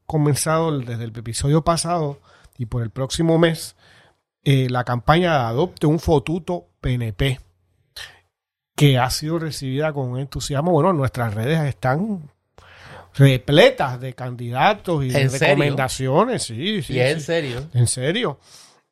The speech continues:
Speaker 1: Eh, tenemos a varios artistas haciendo modelos y maquetas de la estatuilla que se le da concedida al final, porque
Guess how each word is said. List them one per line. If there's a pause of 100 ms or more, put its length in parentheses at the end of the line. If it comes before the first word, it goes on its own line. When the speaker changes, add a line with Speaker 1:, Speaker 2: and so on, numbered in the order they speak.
(600)
Speaker 1:
Eh,
tenemos
a
varios
artistas
haciendo (680)
modelos (420)
y
maquetas
de
la
estatuilla (400)
que
se
le
da
concedida
al
final,
porque